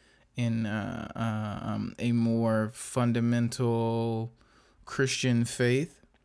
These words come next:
Um, but if that is not your experience, um,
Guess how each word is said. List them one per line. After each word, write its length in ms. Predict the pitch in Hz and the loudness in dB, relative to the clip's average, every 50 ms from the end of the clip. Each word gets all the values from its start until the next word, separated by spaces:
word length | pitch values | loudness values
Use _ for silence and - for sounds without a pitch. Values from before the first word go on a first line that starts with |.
| _ _ _ _ _ - | _ _ _ _ _ -4
Um, 260 | 123 117 117 117 113 | -2 0 0 0 0
but 260 | 117 123 131 135 - - _ - | 0 0 0 0 0 -4 _ -6
if 160 | - 120 - | -6 -4 -2
that 180 | - 135 170 202 | 0 2 2 2
is 160 | 180 127 117 | 2 2 2
not 280 | 127 131 131 131 113 | 2 2 2 2 2
your 180 | 113 117 113 110 | 2 2 2 2
experience, 960 | 110 107 - - - - 123 131 147 151 135 117 110 113 120 117 - - - - | 0 -2 -4 -6 -4 -2 0 0 2 2 2 2 0 0 -2 -4 -8 -10 -10 -6
um, 520 | 120 123 120 120 117 113 113 110 110 117 | -4 -2 -2 -2 -2 -2 -4 -4 -6 -8